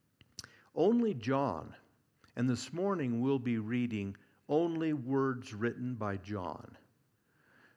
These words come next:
Two passages in the Gospel of John and one in the book of Revelation that John wrote. Only John reports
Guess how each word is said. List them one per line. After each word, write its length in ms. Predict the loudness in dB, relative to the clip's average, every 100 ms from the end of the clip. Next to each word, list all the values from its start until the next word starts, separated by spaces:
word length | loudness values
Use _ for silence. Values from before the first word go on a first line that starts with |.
| _ -6
Two 320 | 0 2 0
passages 800 | 0 2 2 0 -4 -2 -2 0
in 180 | 0 0
the 80 | -2
Gospel 560 | -2 -2 -2 -8 -12
of 120 | -10
John 420 | -8 -8 -8 -10 -6
and 300 | -4 -4 -2
one 300 | 0 0 0
in 160 | -2 -4
the 80 |
book 260 | -4 -4 -4
of 60 | -6
Revelation 760 | -4 -4 -6 -8 -10 -14 -18 -20 -8
that 180 | -8 -4
John 360 | -6 -6 -6
wrote. 260 | -10 -12 -14 -20 _ _ _ -20 _ _ -20 -20 -20 -20 -20 _ _ _ 2
Only 420 | 4 4 2 0
John 680 | -2 -2 0 0 0 -4 -12 -16 _ _ _ _ _ _ -8
reports 920 | -4 -4 -2 2 4 2 -2 -16 -18